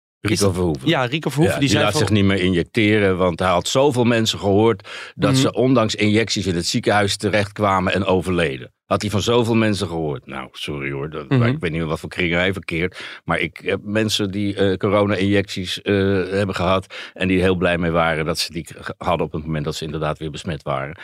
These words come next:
Speaker 1: En, eh, hij, hij stapelt de doden op kennelijk in de gangen.
Speaker 2: Ja.
Speaker 1: Maar ik kan me dat niet voorstellen dat dat zo is.
Speaker 2: En wat moet Bo dan in dit geval doen? Want die zat aan tafel,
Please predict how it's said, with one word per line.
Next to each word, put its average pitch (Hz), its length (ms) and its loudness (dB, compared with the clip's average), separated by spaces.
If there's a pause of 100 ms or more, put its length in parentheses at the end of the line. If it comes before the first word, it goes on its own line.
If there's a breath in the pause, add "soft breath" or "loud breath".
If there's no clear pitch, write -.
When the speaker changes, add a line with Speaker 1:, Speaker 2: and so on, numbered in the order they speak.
(280 loud breath)
Speaker 1:
En, 82 240 -2
eh, 76 280 -4
hij, 85 160 -2
hij 78 280 -4
stapelt 82 400 -4
de 76 100 -12
doden 85 320 0
op 87 120 -8
kennelijk 78 320 -4
in 82 80 -6
de 73 60 -8
gangen. 78 300 -6 (180 loud breath)
Speaker 2:
Ja. 113 140 -8
Speaker 1:
Maar 78 140 -4
ik - 100 -20
kan 64 200 -14
me 62 80 -12
dat - 200 -14
niet - 120 -16
voorstellen - 480 -16
dat - 120 -18
dat - 140 -20
zo - 160 -14
is. - 240 -20
Speaker 2:
En 143 100 0
wat 180 120 0
moet 196 160 2
Bo 165 220 4
dan 120 200 0
in 104 80 -4
dit 107 180 -4
geval 101 300 -6
doen? 135 200 -4
Want 156 140 -4
die 135 80 -4
zat 123 200 -2
aan 110 120 -2
tafel, 139 380 -2